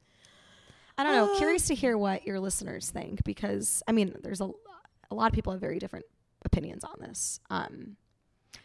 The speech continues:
Speaker 1: just hard
Speaker 2: True.
Speaker 1: to generalize it. However, I do thi-, I do, I agree. I think at the end of the day, yes, it's, it stands true.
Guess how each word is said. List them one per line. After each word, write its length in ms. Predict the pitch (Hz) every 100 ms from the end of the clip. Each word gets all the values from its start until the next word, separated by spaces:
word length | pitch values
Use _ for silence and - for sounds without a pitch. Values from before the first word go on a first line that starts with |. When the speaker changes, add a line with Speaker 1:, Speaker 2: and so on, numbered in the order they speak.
| _
Speaker 1:
just 160 | - 113
hard 200 | - 180
Speaker 2:
True. 80 | 196
Speaker 1:
to 60 |
generalize 540 | - 147 - - - -
it. 120 | - -
However, 480 | - 214 214 208 208
I 100 | 208
do 200 | 190 220
thi-, 160 | 220 208 -
I 160 | 220 226
do, 220 | 220 330 -
I 80 | 277
agree. 320 | 294 247 190
I 80 | 190
think 220 | - 247
at 80 | 240
the 80 |
end 100 | 226
of 60 | 208
the 60 | 190
day, 200 | 185 180
yes, 300 | - - -
it's, 280 | - - -
it 120 | - -
stands 360 | - - -
true. 420 | - - 98 202